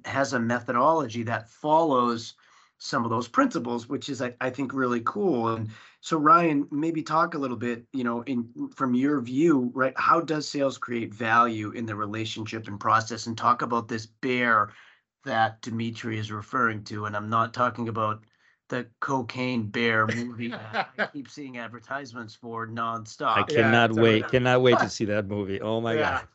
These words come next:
Speaker 2: <laughs> Um, so, uh, you know, first, uh, you know, the audience first, uh, this is a discovery. It's a great program. And, and I know your group, Dimitri, is offering it right for the first part of it for, for free. And I ur-, urge people to check it out 'cause it's pretty cool. I, I sat through it post Bear,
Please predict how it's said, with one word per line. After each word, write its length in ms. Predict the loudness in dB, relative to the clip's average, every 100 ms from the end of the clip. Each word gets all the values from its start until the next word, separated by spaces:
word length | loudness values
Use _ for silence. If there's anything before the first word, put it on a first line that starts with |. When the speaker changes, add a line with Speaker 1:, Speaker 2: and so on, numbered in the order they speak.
| _ -2
Speaker 2:
<laughs> 240 | 0 0 -4 -10 0
Um, 520 | 4 4 2 -4 -18 -8
so, 400 | -2 0 0 -6 -8
uh, 280 | -4 -4 -6
you 80 | -12
know, 60 | 0
first, 440 | 2 2 0 -10
uh, 280 | -6 -4 -6 -8
you 140 | -8 -8
know, 40 |
the 120 | -2
audience 280 | 0 2 0
first, 440 | -2 -4 -6 -14 -8
uh, 140 | -6 -6
this 140 | -6 -4
is 100 | -4
a 60 |
discovery. 360 | -4 -4 -2 -2
It's 120 | -4
a 20 |
great 220 | -2 0
program. 380 | 2 0 0 -2
And, 120 | -4
and 160 | -6 -6
I 60 | -2
know 260 | -2 -4 -6
your 160 | -8 -6
group, 260 | -6 -8 _ -4
Dimitri, 320 | -2 0 0
is 80 | 2
offering 280 | 2 0
it 20 | 0
right 240 | 0 0
for 100 | -4
the 80 | -2
first 400 | 4 4 2 -12 _ 0
part 140 | 2
of 60 | 2
it 120 | 0
for, 220 | 0 0
for 120 | -4
free. 200 | -2 0
And 80 | 2
I 40 |
ur-, 200 | 2 2 6
urge 200 | 8 8
people 160 | 4
to 60 | 0
check 180 | 0 2
it 60 |
out 160 | 2 0
'cause 80 | -8
it's 100 | -8
pretty 160 | -8 -6
cool. 280 | -4 -4 -4 _ _ 0
I, 180 | 2 2 4 2
I 20 |
sat 240 | 2 -2
through 140 | -2 -6
it 180 | -2 4
post 360 | 4 2 -8 -2
Bear, 380 | 0 0 -2